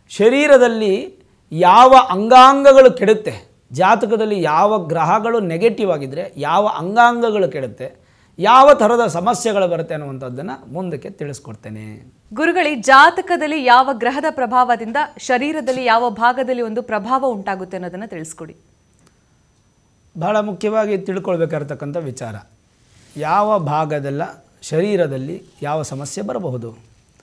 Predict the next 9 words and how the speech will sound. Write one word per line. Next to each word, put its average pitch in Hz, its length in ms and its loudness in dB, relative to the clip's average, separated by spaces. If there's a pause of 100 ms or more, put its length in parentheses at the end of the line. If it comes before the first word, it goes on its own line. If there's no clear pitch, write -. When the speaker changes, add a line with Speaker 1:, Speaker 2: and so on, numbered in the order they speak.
(640)
Speaker 1:
ನೋಡಿ, 208 500 -2 (560)
"ನಖಾದಿ 214 560 4
ಶಿಖಾಪರ್ಯಂತಂ 208 1040 0
ಶಿಖಾದಿ 190 540 2
ಪಾದಪರ್ಯಂತಂ" 190 1040 -2
ಹೇಳುವಂತಹ 180 640 0
ಒಂದು 170 200 -6
ಶ್ಲೋಕ 143 300 -8
ಇದೆ. 135 340 -8